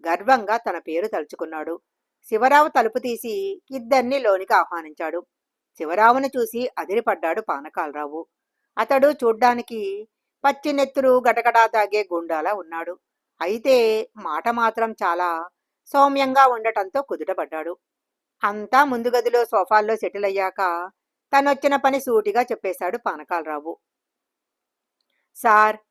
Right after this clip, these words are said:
నా పేరు పేకముక్కల పానకాలరావు. అసలు కథలు రాయటానికి సబ్జెక్టు ఎలా దొరుకుతుంది? ఎలా దాన్ని పెంచుకొని కథగా రాయాలి? నాకు పెద్ద రచయితగా పేరు తెచ్చుకోవాలని ఆసక్తి అస-, అకస్మాత్తుగా కలిగింది.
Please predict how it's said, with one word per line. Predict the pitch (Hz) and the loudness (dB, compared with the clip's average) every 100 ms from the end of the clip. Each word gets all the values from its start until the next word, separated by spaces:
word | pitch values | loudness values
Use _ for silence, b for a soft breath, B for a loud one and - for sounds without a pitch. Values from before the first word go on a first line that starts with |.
| 247 | -2
నా | 254 | 2
పేరు | 247 240 240 | 4 4 4
పేకముక్కల | 269 214 185 196 180 233 | 2 0 -2 -4 -2 -2
పానకాలరావు. | 240 160 160 175 185 170 147 160 - _ _ _ | -2 -4 -6 -6 -4 -4 -6 -8 -12 _ _ _
అసలు | 233 226 269 302 | -4 2 2 2
కథలు | 302 208 240 | 2 0 2
రాయటానికి | 262 254 262 247 247 | 4 4 4 0 -2
సబ్జెక్టు | 233 190 165 226 - 233 | -6 -6 -2 -4 0 -2
ఎలా | 240 160 160 | -2 -4 -4
దొరుకుతుంది? | 202 208 220 220 190 190 190 190 _ _ _ - | -4 -6 -6 -8 -6 -6 -6 -10 _ _ _ -8
ఎలా | 165 196 285 | -2 4 4
దాన్ని | 277 269 269 | 4 2 0
పెంచుకొని | 254 240 - 254 | -4 -4 -4 -4
కథగా | 240 226 226 226 | -2 -2 0 2
రాయాలి? | 220 208 208 202 202 208 _ _ _ _ - | 0 -2 -4 -8 -12 -16 _ _ _ _ -4
నాకు | 277 277 269 320 | 4 4 4 0
పెద్ద | 330 233 - - | -2 -2 -4 2
రచయితగా | 262 226 226 208 202 247 | 2 2 0 -4 0 -2
పేరు | 226 196 | 0 -4
తెచ్చుకోవాలని | 196 196 - 175 165 165 226 | -4 -6 -4 -2 -2 -4 -8
ఆసక్తి | 185 147 165 _ 165 - _ _ - | -8 -10 -12 _ -14 -14 _ _ -10
అస-, | 160 208 - _ _ _ _ _ _ | -8 -8 -10 _ _ _ _ _ _
అకస్మాత్తుగా | 226 240 240 - 254 208 - 175 | 2 2 2 -4 -2 -2 -2 -2
కలిగింది. | 220 185 180 185 185 190 | -2 0 -2 -2 -8 -10